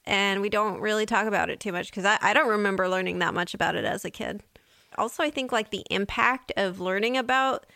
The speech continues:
sort of the Spanish, like, <laughs> genocidal tendencies in, uh, Southern America, like, would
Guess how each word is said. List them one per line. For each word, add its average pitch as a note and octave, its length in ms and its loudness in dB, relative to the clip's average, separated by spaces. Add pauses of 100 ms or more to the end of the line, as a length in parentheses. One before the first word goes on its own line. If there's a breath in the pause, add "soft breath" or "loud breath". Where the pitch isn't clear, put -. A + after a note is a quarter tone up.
sort A#3 220 0
of A3+ 100 0
the G#3+ 100 0
Spanish, G#3+ 600 -2
like, F#3 320 -2
<laughs> - 40 -20
genocidal B3 800 0
tendencies B3 760 -2
in, G3 320 -2
uh, F#3 300 -2 (320 loud breath)
Southern G#3+ 320 2
America, G3+ 460 2
like, F#3+ 200 0
would G3+ 200 0